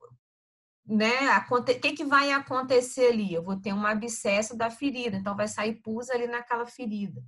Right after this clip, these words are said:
Mas se eu tiver um substrato maior, no pa-, no caso de um paciente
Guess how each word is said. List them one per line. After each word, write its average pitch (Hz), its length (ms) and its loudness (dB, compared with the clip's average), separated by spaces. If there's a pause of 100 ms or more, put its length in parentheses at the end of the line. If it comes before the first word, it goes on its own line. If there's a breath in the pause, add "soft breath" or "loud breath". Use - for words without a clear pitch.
(480)
Mas 285 180 2
se 311 100 0
eu 311 120 4
tiver 240 480 2
um 226 240 2
substrato 226 760 0
maior, 214 600 4
no 190 120 -8
pa-, 196 180 0
no 196 140 -6
caso 190 240 2
de 202 60 -2
um 208 80 -6
paciente 196 720 -4